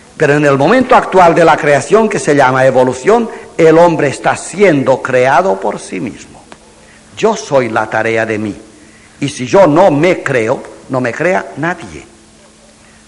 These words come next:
Yo soy mi tarea, el hombre es tarea de sí mismo. El hombre es el creador de la creación. La creación pasa ahora por nuestras manos. Si la queremos destrozar, la podemos destrozar. A punto hemos estado.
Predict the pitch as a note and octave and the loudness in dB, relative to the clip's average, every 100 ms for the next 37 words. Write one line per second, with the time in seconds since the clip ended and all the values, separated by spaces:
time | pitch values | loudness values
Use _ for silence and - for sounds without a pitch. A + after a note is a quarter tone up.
0 | - F3+ E3+ F3 F#3 E3 F#3+ - D#3 E3+ | -4 -4 -2 0 0 -2 -2 0 2 2
1 | A2 B2 C#3+ F3+ D#3 F#3+ - - - D3+ | 0 0 0 2 0 0 -4 -16 -10 -2
2 | C3+ D3+ G3 B2 G#2 F2+ - D#2+ D2+ E2 | 0 0 0 -2 -6 -12 -14 -14 -16 -18
3 | D#2 - - - - D3 G3+ G#3 F3+ E3+ | -20 -20 -20 -12 -2 2 2 2 0 0
4 | E3 E3+ D3+ C3+ D#3 G#3+ B2+ B2 G#2+ A2 | 0 0 0 2 2 0 0 -2 -2 -4
5 | G#2 G2 - E2+ C#2+ - - - - - | -4 -6 -10 -14 -16 -20 -20 -20 -20 -2
6 | C#3+ F3+ E3 D3+ B2+ F3 G3+ G3+ F3 F#3+ | 0 2 2 0 2 0 0 0 -2 2
7 | F3 E3+ F#3 F3+ D3 C#3 E3 F3+ D3+ E3+ | 4 4 2 0 0 0 -2 -2 -2 -2
8 | G3 A#2 - - - - E3 E3+ E3 D#3+ | -2 -4 -8 -18 -16 -2 2 2 2 2
9 | G#3+ G#3 - - - F3+ F3 - E3 D#3 | 2 2 -2 -10 -4 -2 -2 -2 -2 0
10 | E3+ F#3 F3 F3 F#3 G3+ E3 C#3 - A#2 | 0 0 2 2 2 0 -2 -2 -4 -6
11 | A2 G#2 - A#2 A2 D3 E3+ E3 E3 E3 | -4 -6 -4 -4 -2 -2 -2 0 -2 -2
12 | F3 - F3 C#3 | -6 -4 -4 -4